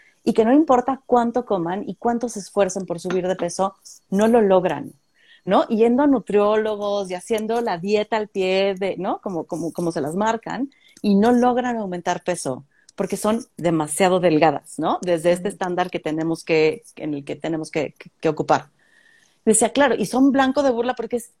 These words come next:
Speaker 1: ¿quién quisiera subir de peso un poco? O, ¿no? Pero, pero entonces, si yo soy gorda y quiero bajar de peso y hago una dieta para bajar de peso,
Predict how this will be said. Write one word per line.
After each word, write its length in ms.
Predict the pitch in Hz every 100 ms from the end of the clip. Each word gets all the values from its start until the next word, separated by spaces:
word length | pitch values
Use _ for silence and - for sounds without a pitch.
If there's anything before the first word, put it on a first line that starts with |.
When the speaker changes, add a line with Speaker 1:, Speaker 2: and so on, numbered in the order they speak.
| _
Speaker 1:
¿quién 140 | 262 254
quisiera 400 | 262 - 240 240
subir 320 | 226 185 196
de 120 | 180
peso 360 | 165 185 202 170
un 120 | 143
poco? 400 | 143 139 131 - _ _ _ _ _ _ _
O, 200 | - 196 - - -
¿no? 240 | 175 202 440 571 - - - _
Pero, 280 | 247 226 233 - -
pero 220 | 233 233
entonces, 380 | 233 247 254 269
si 200 | 240 202
yo 260 | 247 254
soy 260 | 262 254 233
gorda 480 | 247 247 208 170 -
y 120 | 208
quiero 360 | - 233 269 277
bajar 300 | 196 196 196
de 100 | 190
peso 400 | 196 180 185 -
y 120 | 185
hago 120 | 214
una 200 | 262 226
dieta 260 | 190 208 220
para 220 | 214 180
bajar 260 | 170 - 185
de 100 | 196
peso, 500 | - 196 - 170 311